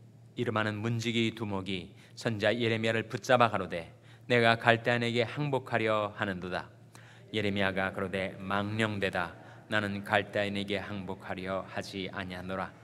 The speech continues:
이리아가 듣지 아니하고 예레미야를 잡아 방백들에게로 끌어가매, 방백들이 노하여 예레미야를 때려서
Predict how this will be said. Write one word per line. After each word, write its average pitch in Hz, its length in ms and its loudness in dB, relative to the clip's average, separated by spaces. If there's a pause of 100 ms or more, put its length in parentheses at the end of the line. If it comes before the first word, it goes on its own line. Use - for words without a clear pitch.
(380)
이리아가 101 480 4
듣지 104 400 -4
아니하고 98 580 0 (300)
예레미야를 98 560 0
잡아 92 380 -2
방백들에게로 98 1120 -4
끌어가매, 95 540 -4 (440)
방백들이 127 460 6
노하여 98 520 4 (320)
예레미야를 107 540 2
때려서 107 560 4